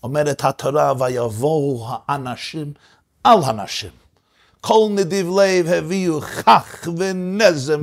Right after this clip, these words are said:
וטבעת וחומז, כל כלי זהב." הדבר הראשון שאנחנו צריכים לזכור כשמגיע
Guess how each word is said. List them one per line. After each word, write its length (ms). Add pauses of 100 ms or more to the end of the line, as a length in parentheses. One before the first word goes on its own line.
וטבעת 1000 (260)
וחומז, 1000 (280)
כל 280 (200)
כלי 280
זהב." 480 (640)
הדבר 240
הראשון 480
שאנחנו 420
צריכים 440
לזכור 420
כשמגיע 680